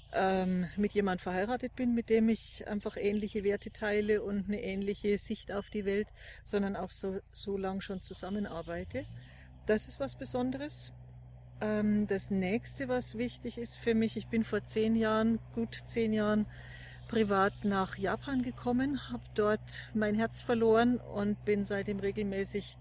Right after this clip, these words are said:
dort wieder hin zurückgefahren und hab angefangen,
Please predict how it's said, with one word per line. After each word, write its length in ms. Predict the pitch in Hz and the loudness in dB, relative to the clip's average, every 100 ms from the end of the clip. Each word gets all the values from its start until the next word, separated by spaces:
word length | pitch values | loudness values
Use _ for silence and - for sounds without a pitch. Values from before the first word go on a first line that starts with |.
| - | -2
dort 180 | 196 - | -2 0
wieder 220 | 202 190 | -2 -2
hin 260 | - 226 | 2 2
zurückgefahren 640 | - 214 240 269 - 262 339 - - - - - | 2 -4 -4 -6 -4 -4 -4 -12 -18 -16 -16 -8
und 160 | 233 208 | -2 0
hab 140 | 214 | 0
angefangen, 840 | - 202 214 - 196 196 202 202 | -2 -2 -2 -2 -2 0 2 2